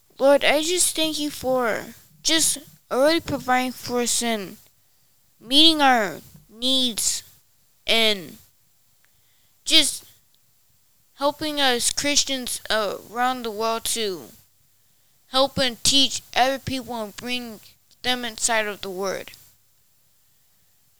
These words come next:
And Lord, just thank you for all the listeners that are here and just being able to fellowship with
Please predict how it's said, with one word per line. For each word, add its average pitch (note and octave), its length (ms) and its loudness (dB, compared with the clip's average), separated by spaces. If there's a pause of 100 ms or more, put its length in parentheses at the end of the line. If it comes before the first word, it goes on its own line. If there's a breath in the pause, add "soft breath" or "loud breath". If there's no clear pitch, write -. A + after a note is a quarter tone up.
(100)
And B3+ 160 -6
Lord, C4 300 -4
just D4 240 -2
thank C#4+ 320 -4
you C#4 80 -6
for A3+ 600 -4 (2500)
all C#4 200 0
the B3 160 -12
listeners C4 480 -2
that A#3+ 260 -2
are G#3 80 -4
here B3 500 -4
and F#3+ 480 -4 (600)
just - 380 -4 (1700)
being D4+ 260 -2
able C#4+ 240 0
to A3 60 -4
fellowship B3+ 760 -2
with A3 420 -6